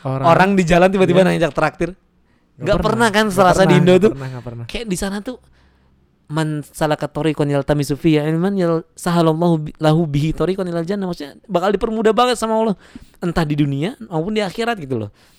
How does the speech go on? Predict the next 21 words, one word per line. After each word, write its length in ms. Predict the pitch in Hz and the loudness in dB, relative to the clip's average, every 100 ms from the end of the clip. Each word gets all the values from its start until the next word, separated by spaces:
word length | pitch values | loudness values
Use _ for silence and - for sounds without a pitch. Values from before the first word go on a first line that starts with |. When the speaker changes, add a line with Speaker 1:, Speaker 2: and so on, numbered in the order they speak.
| _ _ _ | _ _ _
Speaker 2:
Itu 180 | - 180 | -18 -10
jelas 280 | 156 147 135 | -2 0 2
banget, 280 | 147 165 143 | 2 2 2
udah 120 | 147 | 2
pastilah 480 | 156 151 160 165 131 - _ | 4 2 4 4 2 -2 _
kita 220 | 147 143 | -2 -2
tuh. 180 | 135 147 - _ | 0 -4 -4 _
Kayak 180 | - 170 196 | -14 -6 -2
itu 100 | 208 | 0
contohnya. 580 | 196 180 180 175 170 151 - _ _ _ _ | 2 4 2 2 0 -2 -12 _ _ _ _
Kayak 280 | - 139 - _ _ _ _ | -8 -8 -8 _ _ _ _
An 280 | 127 139 143 | -6 -6 -4
tiba-tiba 540 | 139 139 135 139 143 _ | 0 0 0 0 0 _
diajakin 400 | 131 123 120 131 | -2 -2 0 -2
makan. 300 | 127 120 160 151 _ _ _ _ _ _ _ _ | -4 -4 -6 -8 _ _ _ _ _ _ _ _
Waduh, 260 | 120 120 98 - - | -8 -8 -10 -18 -14
ini 260 | 135 208 | -6 -6
kayak 320 | 175 131 120 - | -2 -2 -2 -6
ragu-ragu 500 | 120 120 120 123 120 | -8 -6 -2 -2 -2
sedikit 440 | 120 131 175 190 180 | -4 -4 -2 0 0
karena 260 | 143 180 | 0 -6